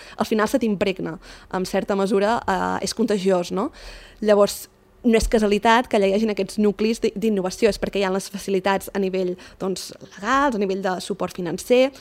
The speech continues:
etcètera, etcètera, que, doncs, poden fer que això també vagin endavant. Jo el que sí que crec és que tampoc tenim molt, molt, molt que envejar, és a dir, que hi ha un ecosistema també local molt potent. Abans de marxar als Estats Units vaig estar cinc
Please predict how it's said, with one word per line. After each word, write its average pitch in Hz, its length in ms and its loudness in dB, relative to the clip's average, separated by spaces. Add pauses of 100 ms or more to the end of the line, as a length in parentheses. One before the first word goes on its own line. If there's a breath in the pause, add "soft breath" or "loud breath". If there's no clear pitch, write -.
(180 loud breath)
etcètera, 190 400 -2
etcètera, 262 400 2
que, 208 160 -4
doncs, 190 160 -4
poden 202 320 0
fer 180 160 -4
que 208 140 -4
això 180 240 -6 (260 loud breath)
també 185 240 -2
vagin 208 160 2
endavant. 180 400 -4 (240 loud breath)
Jo 208 160 6
el 226 80 6
que 262 80 2
sí 254 80 0
que 233 100 4
crec 247 220 2
és - 20 -12
que 277 60 -2
tampoc 202 320 0
tenim 240 220 2 (500 loud breath)
molt, 202 320 4
molt, 202 220 0
molt 208 240 4
que 180 80 0
envejar, 185 400 0
és 214 80 2
a 196 80 0
dir, 190 80 0
que 196 100 -10
hi 233 60 2
ha 269 80 2
un 262 80 4
ecosistema 214 720 0
també 185 220 2
local 220 400 4 (320 loud breath)
molt 208 260 2
potent. 254 360 0 (840)
Abans 196 260 0
de 208 80 2
marxar 202 240 0
als 208 60 -2
Estats 202 160 0
Units 208 180 2
vaig 196 140 -2
estar 208 180 -4
cinc 214 240 0